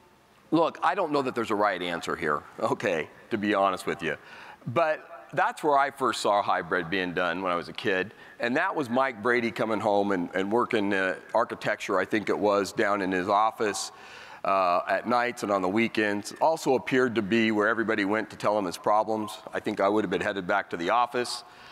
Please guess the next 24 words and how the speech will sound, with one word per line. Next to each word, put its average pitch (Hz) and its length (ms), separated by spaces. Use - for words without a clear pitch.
Uh, 139 460
but, 165 340
but 165 160
look, 185 340
that 196 260
hybrid's 185 480
been 127 180
with 127 160
us 113 100
for 107 280
a 101 80
long, 98 500
long 87 240
time. 67 400
And 160 480
many 226 280
of 196 100
us 160 180
remember 135 460
when 127 180
mobile 147 300
phones 185 400
came 113 260
out 92 320